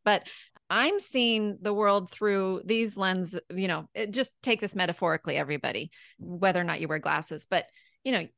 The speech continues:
we've each got these lenses that we see everything f-, through,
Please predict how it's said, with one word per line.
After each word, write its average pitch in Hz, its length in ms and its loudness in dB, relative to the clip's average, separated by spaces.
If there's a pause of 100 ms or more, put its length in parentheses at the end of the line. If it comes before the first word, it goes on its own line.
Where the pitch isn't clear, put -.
we've 269 220 -2
each 349 220 0
got 196 240 0
these - 520 -6
lenses 185 560 -2
that 160 100 -6
we 170 140 -4
see 170 200 -2
everything 151 380 -2
f-, - 200 -16 (100)
through, 160 300 -2